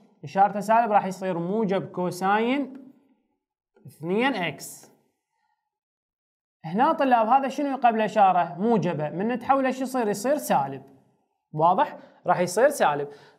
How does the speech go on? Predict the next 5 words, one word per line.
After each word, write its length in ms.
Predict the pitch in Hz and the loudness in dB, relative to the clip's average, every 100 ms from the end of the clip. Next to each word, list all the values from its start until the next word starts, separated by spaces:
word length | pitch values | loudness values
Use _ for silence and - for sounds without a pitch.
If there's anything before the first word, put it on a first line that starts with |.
| - | 0
طبعًا 240 | 269 247 | 2 4
الأربعة 580 | 240 247 240 202 202 233 | 4 4 4 4 2 0
تتقدم، 580 | 226 - 196 147 175 - - - _ _ _ _ _ _ _ _ _ | -4 0 0 2 -2 -4 -12 -20 _ _ _ _ _ _ _ _ _
أربعة 480 | 180 170 156 202 202 | 0 2 4 4 2
أقدمها، 760 | 180 180 156 185 180 202 254 | -2 -2 -2 -2 0 0 -2